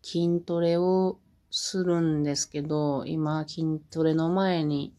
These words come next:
ストレッチしながら、なんかね、自分、こんなことやってみたいなーって思うことが頭の中に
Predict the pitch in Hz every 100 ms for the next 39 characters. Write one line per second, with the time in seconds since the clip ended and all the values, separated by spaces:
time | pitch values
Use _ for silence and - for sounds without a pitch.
0 | _ - - 165 175 185 - 165 165 160
1 | 151 156 151 151 143 - _ _ _ -
2 | - - - _ _ _ - 185 180 185
3 | 156 156 165 160 175 190 196 202 196 -
4 | _ _ 175 175 175 190 185 170 170 -
5 | 180 180 180 165 156 156 156 156 156 156
6 | 139 143 _ _ _ _ - 170 165 151
7 | 143 143 151 147 143 143 139 131 113 -
8 | 156 - 160 160 160 147 143 147 139 139
9 | 135